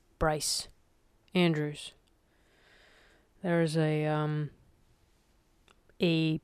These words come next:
silhouette of a bear on the cover with this nice, um, outlined illumination.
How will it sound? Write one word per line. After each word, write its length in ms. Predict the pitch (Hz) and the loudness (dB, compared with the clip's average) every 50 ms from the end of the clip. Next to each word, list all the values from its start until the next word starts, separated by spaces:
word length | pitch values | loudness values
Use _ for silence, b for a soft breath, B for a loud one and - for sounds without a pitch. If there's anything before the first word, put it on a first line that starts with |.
| _ _ - | _ _ -14
silhouette 840 | - - - - - 196 185 180 170 160 160 165 170 - _ - - - - - - - - - - - _ _ _ _ _ _ _ _ _ _ _ _ _ _ _ _ _ _ _ _ _ _ _ _ _ _ _ - | -10 -6 -4 2 4 6 8 8 8 8 8 6 4 2 _ -8 -14 -14 -18 -20 -20 -20 -20 -20 -20 -20 _ _ _ _ _ _ _ _ _ _ _ _ _ _ _ _ _ _ _ _ _ _ _ _ _ _ _ -2
of 120 | 180 160 | 0 0
a 80 | 165 147 | 0 0
bear 500 | 147 143 156 156 156 156 156 156 165 - - _ _ _ _ _ _ _ _ - - _ _ _ _ _ _ _ _ _ _ - | 0 0 2 4 4 4 2 2 0 -4 -10 _ _ _ _ _ _ _ _ -20 -20 _ _ _ _ _ _ _ _ _ _ -4
on 100 | 170 165 | -2 -2
the 60 | 156 | 0
cover 400 | - - 175 165 175 180 175 - - - - _ _ _ _ _ _ _ _ _ _ _ _ _ _ _ _ _ _ _ _ _ _ _ _ _ _ _ _ _ _ _ _ _ _ _ _ _ _ - | 2 4 4 6 6 4 2 0 -4 -18 -20 _ _ _ _ _ _ _ _ _ _ _ _ _ _ _ _ _ _ _ _ _ _ _ _ _ _ _ _ _ _ _ _ _ _ _ _ _ _ -20
with 100 | 208 - | -20 -18
this 140 | - - - | -12 -8 -4
nice, 380 | 160 160 156 151 - - - | -2 0 0 0 -2 -4 -2
um, 340 | 165 156 151 147 147 143 - - - _ - | 0 0 0 0 -2 -4 -6 -10 -16 _ -2
outlined 580 | - 156 151 - 160 165 160 151 151 156 156 151 | 0 0 0 0 -2 -4 -4 -2 -2 -2 -2 -2
illumination. 800 | 151 151 165 160 156 151 151 156 156 151 - - 156 156 160 | 0 0 0 0 2 0 0 0 0 -2 -4 -8 -8 -10 -10